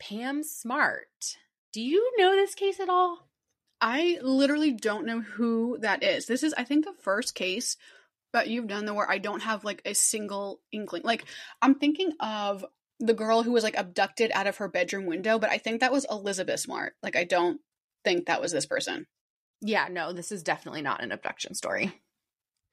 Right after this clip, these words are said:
Speaker 2: Okay, so I truly, I have no idea, except I know that you texted me this week and were like, "Girl, I've got a case for you." And here we, and you were, like, super excited about it. And it has, like, all the things that you love,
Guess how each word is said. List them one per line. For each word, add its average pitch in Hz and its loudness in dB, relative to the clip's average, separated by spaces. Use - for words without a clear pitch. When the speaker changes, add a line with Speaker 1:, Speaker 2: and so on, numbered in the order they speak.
Speaker 2:
Okay, 214 0
so 233 0
I 214 0
truly, 247 -6
I 208 0
have 262 -4
no 196 -4
idea, 180 -6
except 208 0
I 202 0
know 196 -2
that 196 -6
you 190 -8
texted - -4
me 202 -6
this 196 -8
week 180 -2
and 208 -4
were 180 0
like, 156 0
"Girl, 175 2
I've 180 -2
got 185 -2
a 214 -6
case 240 0
for 214 -8
you." 190 -2
And 196 -10
here 175 0
we, 202 2
and 214 4
you 202 0
were, 196 4
like, 180 2
super 233 2
excited 233 2
about 208 2
it. 202 2
And 220 -4
it - -2
has, 226 2
like, 202 4
all 196 6
the 226 4
things 226 0
that 226 -4
you 226 -2
love, 185 0